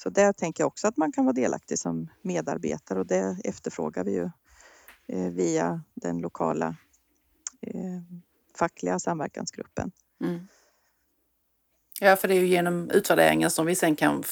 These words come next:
Speaker 2: förändra och
Speaker 1: Absolut.
Speaker 2: göra det bättre nästa gång.
Speaker 1: Mm.
Speaker 2: Ja. Så många bra råd, eh, och jag hoppas verkligen att, eh, eh, jag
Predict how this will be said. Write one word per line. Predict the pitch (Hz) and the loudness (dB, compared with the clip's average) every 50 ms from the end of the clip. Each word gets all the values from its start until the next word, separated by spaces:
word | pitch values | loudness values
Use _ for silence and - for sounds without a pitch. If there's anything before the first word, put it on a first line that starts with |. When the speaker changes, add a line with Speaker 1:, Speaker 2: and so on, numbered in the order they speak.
| - - - - - - - | -6 -6 -8 -6 -8 2 2
Speaker 2:
förändra | 180 160 165 156 135 - - 101 95 90 - | 4 6 6 6 4 4 4 6 6 6 6
och | - - - - - - - - - - 160 | 4 2 0 -2 -4 -8 -10 -8 -4 0 0
Speaker 1:
Absolut. | 175 175 - - 160 185 | 2 2 2 0 2 4
Speaker 2:
göra | 165 151 151 151 151 151 | 6 6 6 6 6 4
det | 151 156 | 4 4
bättre | 143 143 143 - - 143 | 2 0 -2 -2 -2 -2
nästa | 139 143 147 - - - | 0 0 -2 -4 -4 -4
gång. | - - 185 196 | -2 -2 0 0
Speaker 1:
Mm. | - - | 0 0
Speaker 2:
Ja. | - - - - 170 175 - - _ - - - - - - - - - - - | 0 0 0 -2 -2 -4 -6 -10 _ -16 -12 -10 -8 -8 -8 -8 -10 -10 -12 -10
Så | - - - 269 | -6 4 6 6
många | 240 220 214 214 214 202 | 8 8 8 8 8 6
bra | 190 202 196 185 175 | 8 8 8 8 10
råd, | 170 185 147 135 147 151 - | 10 10 10 10 8 8 6
eh, | - 165 170 165 165 170 | 6 8 8 8 8 8
och | 160 170 175 | 8 8 8
jag | 175 170 | 6 6
hoppas | 175 190 - 165 165 - - | 4 4 2 2 2 4 4
verkligen | 175 175 - 170 156 165 | 4 4 2 2 2 2
att, | 160 160 - - | 2 2 0 2
eh, | 143 147 151 151 - - - - - - - - - - - - - - | 2 2 2 0 -4 -12 -16 -16 -14 -14 -14 -14 -12 -14 -14 -16 -12 0
eh, | - - - - | 2 2 4 4
jag | 123 107 | 4 2